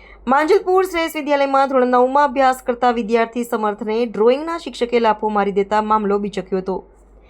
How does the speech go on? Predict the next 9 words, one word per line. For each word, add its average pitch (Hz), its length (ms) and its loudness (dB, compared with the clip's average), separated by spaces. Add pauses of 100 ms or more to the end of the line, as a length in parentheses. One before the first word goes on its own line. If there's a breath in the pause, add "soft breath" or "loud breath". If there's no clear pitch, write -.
(420 loud breath)
શિક્ષકે 370 480 0
વિદ્યાર્થીના 311 640 0
મિસબિહેવિયરના 294 800 -2
કારણે 240 320 2
તેને 233 200 -2
સમજાવવાનો 226 420 -2
પ્રયાસ 214 280 0
કર્યો 214 200 0
હતો. 233 400 -2